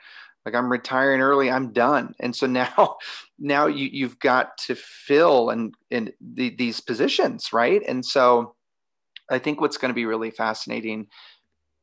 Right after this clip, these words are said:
again, is watching organizations, the, the ones who get it and the ones who put programs in place, whether through onboarding, training, or mentoring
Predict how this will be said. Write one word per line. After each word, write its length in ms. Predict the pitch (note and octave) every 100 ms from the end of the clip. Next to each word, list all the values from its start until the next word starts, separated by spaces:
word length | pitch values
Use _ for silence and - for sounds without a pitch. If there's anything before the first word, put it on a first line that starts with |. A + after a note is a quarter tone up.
| -
again, 580 | A#2 G#2+ B2 C3 C3 A#2
is 420 | - A2+ G#2 - - G#2+
watching 600 | G#2+ B2 - - B2+ A#2
organizations, 1160 | A#2 A2+ A2 G2+ A#2 G2+ - A2 - A2 - -
the, 160 | C3 -
the 100 | -
ones 300 | A#2 A#2+ A#2+
who 100 | - A2
get 280 | A2+ A2
it 200 | A#2+ C3 -
and 160 | C3
the 60 | B2+
ones 420 | B2+ C#3+ D#3 D3+
who 100 | -
put 460 | C3 - C#3 - -
programs 640 | - C3+ D3 D3+ B2+ A#2+
in 120 | A2
place, 400 | - G#2 A#2+ B2
whether 280 | A#2+ A#2 A#2+
through 580 | A2+ - A#2 A2 G#2+ G#2 - - - -
onboarding, 760 | C3 B2+ A#2+ A#2+ A2+ A2+ G#2 _ _ -
training, 680 | - D3 C3 A#2+ A#2 A2+ G#2+
or 180 | - C#3
mentoring 760 | C3 B2+ D#3+ - A2 - C3